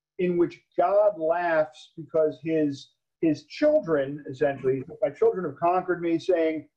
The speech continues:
"It's the rabbis who get to interpret divine law on earth, um,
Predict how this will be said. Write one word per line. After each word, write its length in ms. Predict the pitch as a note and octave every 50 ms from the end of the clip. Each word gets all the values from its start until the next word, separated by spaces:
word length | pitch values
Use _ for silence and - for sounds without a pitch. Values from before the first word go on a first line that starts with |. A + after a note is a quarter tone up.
| _ _ _ -
"It's 180 | D#3 C#3 -
the 100 | F3 D#3
rabbis 580 | D3 D#3+ F3 F#3 G3 F#3+ G3 F#3+ F#3 F#3 E3+ -
who 100 | E3+ D3+ C#3+
get 260 | D#3+ E3 D#3+ - -
to 300 | E3 D#3 D3+ D3+ D3 D3
interpret 520 | C#3+ C#3+ C#3 E3 E3+ D#3+ - D#3+ D3 C#3 -
divine 500 | C3+ C3 C#3+ C#3+ C#3+ C#3+ C#3+ C#3 C#3+ D3
law 440 | D#3 E3 E3 E3 E3 D#3+ D#3 D#3 D#3+ - - C3+
on 60 | C3+ - -
earth, 320 | B3 A#3+ A3+ A3 G#3 G#3+ - _ _ _ _ _ _ _ - D#3+
um, 680 | D#3 D3+ D3+ D3+ D3 D3 D3 D3 D3 D3+ D3+ C#3+ C#3